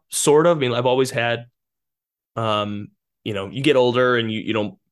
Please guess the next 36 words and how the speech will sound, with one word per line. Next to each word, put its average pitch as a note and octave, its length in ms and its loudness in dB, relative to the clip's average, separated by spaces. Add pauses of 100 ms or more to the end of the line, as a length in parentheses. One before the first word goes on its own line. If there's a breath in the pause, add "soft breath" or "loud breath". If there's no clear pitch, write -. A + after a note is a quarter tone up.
(400)
build G#2+ 200 -2
Legos G2+ 300 -4
as G2 140 -10
much, A2 380 -4
but - 140 -6
obviously G#2 520 -4
there F#2+ 140 -6
are F#2+ 40 -8
a F#2+ 80 -6
lot A2 240 0
of A2 80 -4
Legos G2+ 320 -4
out F#2+ 200 -6
now G2+ 280 -2
that G2+ 120 -8
are F2+ 80 -10
especially G2 420 -8
geared G#2 300 -6
towards D#3+ 280 -2
adults, E3+ 400 -4
or, G2+ 320 -12
you F#2+ 200 -12
know, - 60 -12
either G#2+ 260 -4
for G2+ 180 -8
a F#2+ 40 -8
nostalgia G#2 520 -4
purpose D#3+ 500 -4
or G#2 300 -4
for G2+ 340 -6
just, G2+ 240 -16 (240)
you G2+ 100 -8
know, F#2+ 80 -6
more, G2 420 -4 (600 soft breath)
you A2+ 100 -4
know, G2+ 140 -6